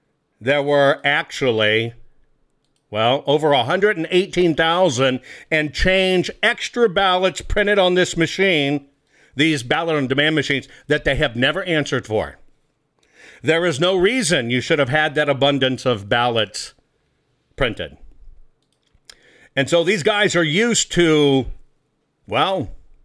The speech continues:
avoiding the facts. Now, the, the way we developed a way to fingerprint these machines, that's when you saw our forensic cameras and the teams were taking photos for my team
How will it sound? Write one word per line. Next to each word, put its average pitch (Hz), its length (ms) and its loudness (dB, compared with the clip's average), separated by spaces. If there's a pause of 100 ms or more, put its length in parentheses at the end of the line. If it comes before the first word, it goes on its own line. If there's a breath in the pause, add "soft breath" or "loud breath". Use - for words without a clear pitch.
(300)
avoiding 143 840 2 (400 soft breath)
the 127 140 0
facts. 156 360 -2
Now, 156 180 0
the, 156 260 0
the 147 220 2
way 202 300 0
we 190 240 -2
developed 131 760 -2 (300 soft breath)
a 139 120 2
way 160 320 2
to 143 220 0
fingerprint 147 640 -2
these 131 200 -6
machines, 120 640 -2 (360 soft breath)
that's 160 180 -2
when 175 120 0
you 151 100 2
saw 160 180 0
our 147 160 2
forensic 143 500 -2
cameras 156 520 0
and 139 260 0
the 123 60 -2
teams 156 340 0
were 135 100 0
taking 143 320 -2
photos 151 320 2
for 131 140 -6
my 156 220 0
team 120 320 -2